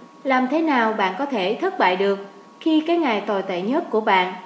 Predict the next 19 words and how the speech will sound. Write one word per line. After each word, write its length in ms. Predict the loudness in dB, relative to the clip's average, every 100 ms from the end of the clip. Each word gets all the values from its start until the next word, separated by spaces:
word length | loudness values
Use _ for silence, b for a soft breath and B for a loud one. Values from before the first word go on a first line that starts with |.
| -18 -4
vẫn 280 | -2 -2 -2
còn 160 | -2 -2
tốt 220 | -2 -2 2
hơn 280 | 2 2 0
rất 240 | -2 0
nhiều 240 | 2 2 -2 -10 -18 -18
so 220 | -6 -6
với 360 | -4 -2 -2 -2
cái 120 | 0 0
ngày 300 | 0 -2 0
tuyệt 180 | -2 0
vời 140 | 0
nhất 240 | 2 2 0 -6 -8
của 260 | -2 0 0
hầu 200 | 0 0
hết 340 | 2 2 2
mọi 180 | 0 0
người 180 | 0 0
chứ? 320 | 2 4